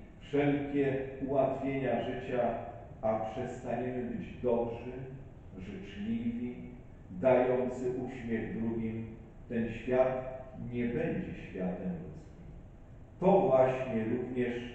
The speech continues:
Chrystus ma na myśli, kiedy mówi, abyśmy dzielili dobroć i miłość tak jak chleb, jak bochny chleba, o czym wspominał nam błogosławiony święty Albert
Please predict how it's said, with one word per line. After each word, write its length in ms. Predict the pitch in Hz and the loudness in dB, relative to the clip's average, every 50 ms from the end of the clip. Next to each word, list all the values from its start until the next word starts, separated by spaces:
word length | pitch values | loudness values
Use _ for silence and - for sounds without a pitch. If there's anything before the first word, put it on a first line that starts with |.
| - - - - - - - - | -12 -14 -16 -16 -16 -16 -12 -6
Chrystus 640 | - 139 - 175 180 175 - 170 165 165 147 143 | -2 2 4 6 6 4 4 2 0 -2 -2 -2
ma 100 | 143 139 | 0 4
na 320 | 139 135 135 131 120 117 123 143 | 6 6 6 6 6 4 4 2
myśli, 560 | 143 139 - - - 135 127 120 113 - - - - - - - - - | 2 0 -2 -2 -4 -4 -2 -2 -4 -4 -4 -8 -10 -12 -14 -16 -8 -2
kiedy 280 | - 147 143 143 139 135 127 127 135 | 2 4 4 6 4 4 4 2 0
mówi, 560 | 151 170 170 170 165 165 160 147 147 147 - - - - - | 2 2 0 0 2 0 0 0 0 -2 -4 -6 -8 -6 2
abyśmy 880 | 127 131 131 127 139 143 139 139 139 139 143 139 139 139 - - - - | 6 6 6 8 6 4 4 2 0 0 2 2 2 2 2 -2 -4 -6
dzielili 840 | - 123 135 143 135 135 139 - 185 185 180 - 165 147 143 143 - - | -2 2 4 6 6 6 4 4 2 2 2 2 0 -2 -4 -4 0 4
dobroć 560 | 151 160 - - 170 175 - - - - - - - - 131 | 8 10 10 10 10 8 8 6 4 4 2 -2 -2 -2 -2
i 200 | 120 120 - - | -2 0 0 2
miłość 580 | - 175 180 147 - - - - - 107 101 98 - - - - - - - - | 2 4 4 4 4 4 2 2 0 -2 -4 -6 -8 -10 -14 -14 -14 -16 -12 -4
tak 300 | - 139 139 143 139 143 | 2 4 4 4 4 4
jak 340 | 147 139 139 - - - - | 2 2 2 0 -2 -4 -6
chleb, 380 | 113 104 92 90 - - - - - - - - - - - - - 123 | -4 -2 0 0 0 -2 -4 -8 -10 -12 -14 -14 -16 -16 -16 -14 -8 0
jak 420 | 117 113 - - - - - 92 | 4 4 6 6 4 2 2 6
bochny 420 | 143 156 160 160 156 147 147 143 143 147 | 6 8 8 6 4 2 0 -2 -2 0
chleba, 500 | - - - - - - - - - - - - - - - - - | 0 0 0 0 0 -2 -4 -6 -8 -10 -10 -12 -14 -14 -14 -8 -2
o 220 | - 147 147 147 147 | 2 2 4 4 2
czym 180 | 147 143 143 | 2 0 0
wspominał 680 | 139 - - - 135 131 139 139 139 139 139 135 135 131 | -2 -4 -4 -2 0 0 2 2 4 6 6 6 6 6
nam 260 | 131 131 127 131 - - - - - - - - 110 | 6 6 6 4 4 2 -2 -4 -6 -8 -8 -4 0
błogosławiony 1120 | 120 127 127 131 131 135 135 131 - 131 131 127 127 131 135 131 131 131 127 127 131 131 | 2 4 4 4 4 2 2 0 2 4 4 4 6 4 4 2 0 0 -2 -2 -4 -2
święty 560 | - 139 139 139 139 139 139 135 131 - - - | 2 2 4 4 4 4 2 2 0 0 2 4
Albert 480 | 123 127 123 120 127 123 123 - - | 4 4 6 6 6 4 4 4 2